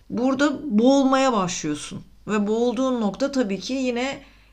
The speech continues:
e, şeffaf topluma iten, o açıklık toplumuna, aslında Çulhan'ın deyimiyle apaçıklık toplumuna iten, e, ve seni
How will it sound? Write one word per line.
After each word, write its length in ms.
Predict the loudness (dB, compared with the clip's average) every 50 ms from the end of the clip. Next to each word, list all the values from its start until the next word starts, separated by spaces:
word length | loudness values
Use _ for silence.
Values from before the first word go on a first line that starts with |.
| _ _ -8
e, 380 | -6 -4 -2 -2 -2 -2 -4
şeffaf 500 | -4 -4 -4 -4 -4 -2 -2 -2 -2 -2
topluma 460 | -2 -4 -4 -4 -6 -4 -4 -2 -2 -4
iten, 500 | -6 -8 -6 -6 -6 -6 -8 -10 -14 -16 -20 _ _ _ _ _ -10 -6
o 180 | -6 -4 -4 -4
açıklık 720 | -4 -2 -2 -4 -4 -4 -4 -6 -6 -6 -8 -14 -16 -18 -20 -20 -12 -6
toplumuna, 540 | -4 -4 -4 -6 -8 -10 -10 -8 -8 -6 -6
aslında 420 | -6 -6 -6 -6 -6 -4 -4 -6
Çulhan'ın 520 | -6 -8 -6 -6 -4 -4 -4 -4 -4 -4 -4
deyimiyle 480 | -2 -2 -2 -2 -2 -2 -4 -4 -6 -10 -12 -6 -4
apaçıklık 680 | -2 -2 -2 -2 -4 -4 -4 -6 -6 -6 -6 -6 -6 -6
toplumuna 600 | -6 -6 -6 -8 -10 -8 -8 -8 -8 -8 -8 -8
iten, 420 | -10 -8 -8 -8 -8 -8 -8 -12 -16 -20 -20 -20 -20 -20 -20 -20 _ -8
e, 380 | -6 -4 -2 -2 0 -2 -2 -2 -2
ve 100 | -2 -2
seni 360 | -2 -4 -4 -4 -6 -6